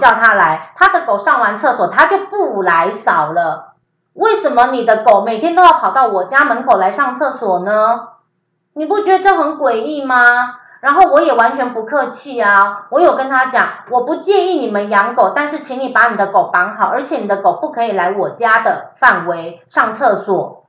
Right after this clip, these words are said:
如果不小心来我这边上厕所了，麻烦你也要顺手立刻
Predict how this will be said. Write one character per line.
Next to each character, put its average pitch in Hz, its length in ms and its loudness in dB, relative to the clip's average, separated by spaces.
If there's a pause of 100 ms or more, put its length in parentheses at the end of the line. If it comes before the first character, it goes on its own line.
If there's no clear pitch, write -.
(200)
如 330 220 0
果 370 220 4
不 392 120 2
小 320 220 4
心 302 200 -2
来 247 200 4
我 202 80 2
这 247 140 -4
边 254 220 -6
上 247 220 0
厕 247 140 -2
所 214 140 -2
了， 180 160 0
麻 233 200 2
烦 247 220 -2
你 208 280 -10
也 208 260 -2
要 262 220 4
顺 233 480 0
手 - 400 -2 (160)
立 339 340 -2
刻 - 160 2